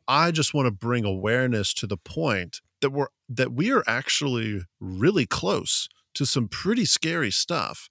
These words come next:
And I'm not trying to make a comment on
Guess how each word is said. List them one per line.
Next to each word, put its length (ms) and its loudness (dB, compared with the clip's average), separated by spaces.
And 80 -2
I'm 140 4
not 180 4
trying 300 4
to 80 4
make 300 2
a 60 -8
comment 520 0
on 300 -2